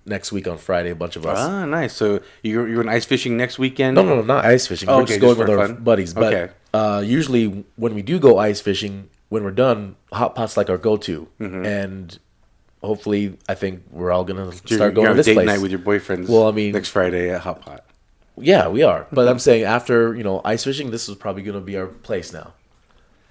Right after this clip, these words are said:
Speaker 2: But next weekend is the date night.
Speaker 1: Next weekend, all of us boys are going on dates with each other.
Speaker 2: Nice.
Speaker 1: Yeah.
Speaker 2: <laughs> All right, very cool, very cool. <laughs> That's good. So, so, so a couple thumbs up for, I mean, I, I liked it. I liked it. You know, it was, it's a new experience for me, and it was a fun experience.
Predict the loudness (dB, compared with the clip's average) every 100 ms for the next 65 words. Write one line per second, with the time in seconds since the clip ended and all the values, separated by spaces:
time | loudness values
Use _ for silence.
0 | _ _ -6 -4 -4 -4 -4 -4 -4 -4
1 | -4 -2 -4 -8 -14 -14 -16 -18 -6 -4
2 | -2 -4 -4 -6 -4 -2 -2 -2 -2 0
3 | 0 -2 -8 -10 -8 -10 -6 -8 -8 -14
4 | -12 -12 -12 -8 -6 -6 -10 -14 -6 -4
5 | -4 -6 -6 -6 -8 -10 -10 -14 -16 _
6 | _ _ _ -18 -16 -16 -14 -4 -2 0
7 | -2 -4 -4 -4 -2 0 -2 -2 -4 -6
8 | -6 -4 -4 -4 -6 -8 -18 -12 2 4
9 | 4 4 4 4 2 -4 -6 -4 -2 -2
10 | -6 2 2 4 2 2 0 0 0 2
11 | 0 0 0 0 -2 -12 -20 _ -14 -6
12 | -6 -6 -10 -18 -12 -4 -2 -2 -4 -2
13 | -2 0 0 0 -2 -4 -2 -2 -4 -6
14 | -6 -6 -8 -8 -8 -8 -12